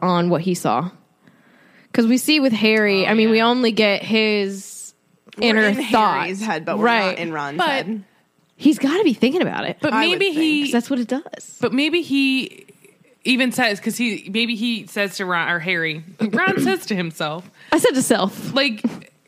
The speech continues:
Speaker 1: Self.
Speaker 2: 'cause he feels himself going in that direction of being like, "Oh my God, I want this, I want this, I wanna keep looking at myself like that."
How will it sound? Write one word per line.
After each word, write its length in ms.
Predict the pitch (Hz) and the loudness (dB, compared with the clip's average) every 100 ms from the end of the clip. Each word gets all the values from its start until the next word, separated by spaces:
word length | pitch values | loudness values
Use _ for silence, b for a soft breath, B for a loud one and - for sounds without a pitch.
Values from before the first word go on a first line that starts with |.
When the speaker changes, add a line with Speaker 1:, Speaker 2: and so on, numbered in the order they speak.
| _ | _
Speaker 1:
Self. 280 | - - - | -6 -4 -4
Speaker 2:
'cause 200 | 208 247 | -2 0
he 160 | - 285 | 2 2
feels 320 | 302 311 320 | 2 0 0
himself 520 | 277 233 226 196 180 190 | -2 0 0 0 -2 0
going 320 | 208 214 202 | 2 2 0
in 140 | 196 | 0
that 180 | 190 180 | 0 0
direction 440 | 175 175 160 180 | 0 0 -2 -6
of 80 | 165 | -8
being 160 | 156 165 | -6 -6
like, 200 | 156 156 | -6 -6
"Oh 60 | |
my 100 | 160 | -6
God, 180 | 156 151 | -2 -2
I 80 | 151 | -2
want 240 | 151 147 | -4 -6
this, 160 | 151 143 | -8 -8
I 60 | 151 | -8
want 200 | 143 143 | -8 -8
this, 140 | 147 | -8
I 60 | 151 | -8
wanna 180 | 147 | -8
keep 180 | 147 156 | -10 -10
looking 280 | 156 156 151 | -10 -8 -10
at 80 | 127 | -8
myself 340 | 151 147 151 | -10 -10 -10
like 140 | 151 147 | -10 -8
that." 280 | 147 147 | -4 -4